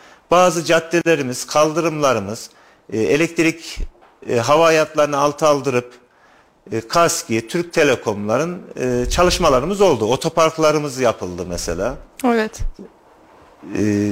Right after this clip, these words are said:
Speaker 1: Türk Telekom demişken de Türk Telekom'a da, e, bizim mahalle olarak şikayetimiz var.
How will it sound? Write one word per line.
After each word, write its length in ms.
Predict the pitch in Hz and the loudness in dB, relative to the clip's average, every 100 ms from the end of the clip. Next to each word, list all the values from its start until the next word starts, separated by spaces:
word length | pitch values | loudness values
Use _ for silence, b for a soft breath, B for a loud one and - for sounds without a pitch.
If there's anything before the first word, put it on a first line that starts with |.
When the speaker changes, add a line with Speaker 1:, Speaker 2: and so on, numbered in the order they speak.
| 98 - _ _ | -4 -14 _ _
Speaker 1:
Türk 220 | - 170 - | 0 0 4
Telekom 380 | 175 170 170 | 2 2 0
demişken 520 | 165 165 - 170 156 113 | 0 0 0 0 0 2
de 240 | 143 165 - B B - | 0 0 -12 B B -4
Türk 200 | 175 170 | -4 2
Telekom'a 640 | 165 143 139 160 156 170 | 2 2 0 0 2 2
da, 320 | 156 156 156 - - | 4 2 0 -8 -6
e, 200 | 120 117 | -2 -2
bizim 180 | 139 160 | 0 0
mahalle 600 | 147 147 156 156 160 151 | 2 2 2 2 2 0
olarak 380 | 131 139 143 156 - | 0 2 2 2 -4
şikayetimiz 880 | - - - 147 139 139 123 117 104 | -12 -6 2 2 2 -4 -6 -8 0
var. 340 | 131 139 139 | 2 2 -2